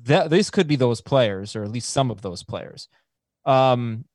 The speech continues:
which means, which would be a good thing for their recovery. Now, also, it's obviously really awkward to talk about this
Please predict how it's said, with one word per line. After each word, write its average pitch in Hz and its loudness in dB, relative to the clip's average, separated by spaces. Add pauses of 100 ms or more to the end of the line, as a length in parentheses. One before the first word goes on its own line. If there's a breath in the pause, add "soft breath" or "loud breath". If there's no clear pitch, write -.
(160)
which 143 -6
means, 135 0
which 139 -6
would 120 -2
be 117 -2
a 127 -14
good 147 0
thing 143 0
for 131 -4
their 123 4
recovery. 107 -2
Now, 139 2
also, 156 4
it's 151 -4
obviously 160 2
really 135 2
awkward 120 0
to 107 -8
talk 104 -8
about 95 -14
this - -16